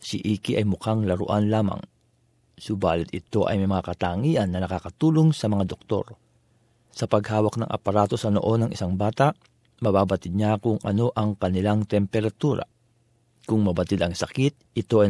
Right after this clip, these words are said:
nagpapadala ng alerto sa mga magulang. Si Doktor Michael Stevens ay ang senior pediatric oncologist sa The Children's Hospital sa Westmead sa kanlurang Sydney.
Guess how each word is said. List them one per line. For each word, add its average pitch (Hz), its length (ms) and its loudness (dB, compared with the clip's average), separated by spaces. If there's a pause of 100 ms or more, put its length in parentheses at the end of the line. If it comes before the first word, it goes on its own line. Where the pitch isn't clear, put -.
nagpapadala 101 600 2
ng - 100 -6
alerto 95 480 -2
sa - 160 -6
mga 92 240 0
magulang. 110 460 -4 (1120)
Si - 220 -6
Doktor 175 340 4
Michael 143 400 4
Stevens 120 480 2
ay 98 140 2
ang 92 100 0
senior 120 320 0
pediatric 101 560 -2
oncologist 123 680 0
sa 127 100 -6
The 98 160 -2
Children's 123 400 -2
Hospital 127 400 0
sa 104 160 -6
Westmead 117 480 -2
sa - 160 -10
kanlurang 98 480 0
Sydney. 101 540 -6